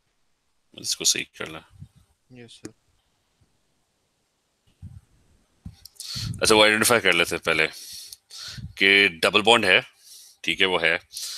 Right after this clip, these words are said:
Speaker 1: Uh, are the carbons bonded to two different groups? Uh, this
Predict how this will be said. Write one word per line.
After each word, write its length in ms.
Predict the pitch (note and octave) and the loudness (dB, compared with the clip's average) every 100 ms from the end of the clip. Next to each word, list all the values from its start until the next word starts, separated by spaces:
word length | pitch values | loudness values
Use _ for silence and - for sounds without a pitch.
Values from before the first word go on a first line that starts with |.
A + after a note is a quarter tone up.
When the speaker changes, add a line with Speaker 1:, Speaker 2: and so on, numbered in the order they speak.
| - - _ - | -16 -20 _ 2
Speaker 1:
Uh, 260 | G#2+ G#2+ - | 6 6 6
are 160 | G#2+ B2 | 4 6
the 100 | C#3 | 4
carbons 340 | C3 B2 C3+ | 4 4 2
bonded 300 | A2 A2+ A#2+ | 2 2 2
to 80 | A2+ | -2
two 180 | - A2+ | -6 -4
different 300 | G2+ F#2 E2+ | -4 -4 -8
groups? 280 | D#2+ - - - _ _ _ _ | -10 -6 -8 -10 _ _ _ _
Uh, 200 | G2 G2+ | 2 2
this 140 | G#2+ | 4